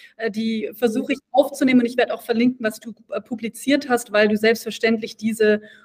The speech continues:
unheimlich komplexen Themen jetzt nicht hier in einem halbe Stunden Podcast, äh, zu Ende erklären kannst. Aber ich habe schon jetzt unglaublich viel mitgenommen und ich kann dir sagen, auch in unserem wirklich kleinen Start-up hier, genauso wie in meiner Erfahrung in der Charité,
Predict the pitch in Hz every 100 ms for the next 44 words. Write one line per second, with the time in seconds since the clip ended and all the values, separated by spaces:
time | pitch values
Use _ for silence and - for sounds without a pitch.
0 | _ - 240 233 220 214 - - - 220
1 | 233 233 240 220 226 240 220 214 226 214
2 | 220 208 196 196 202 208 208 202 196 -
3 | 214 214 214 202 202 - _ - - -
4 | _ 202 202 196 - - 240 240 240 285
5 | 277 - 208 - 220 214 214 208 202 202
6 | 208 - - 208 226 233 226 220 _ _
7 | _ 254 254 254 - 233 233 226 214 202
8 | 214 220 208 214 208 214 - 220 220 208
9 | 208 208 214 - - - _ - 220 214
10 | - 214 247 226 214 208 208 220 208 _
11 | - 226 240 247 - 214 220 214 208 -
12 | 220 220 208 208 254 269 226 220 214 214
13 | 214 - 214 220 220 208 208 - - 208
14 | 208 214 - 247 226 233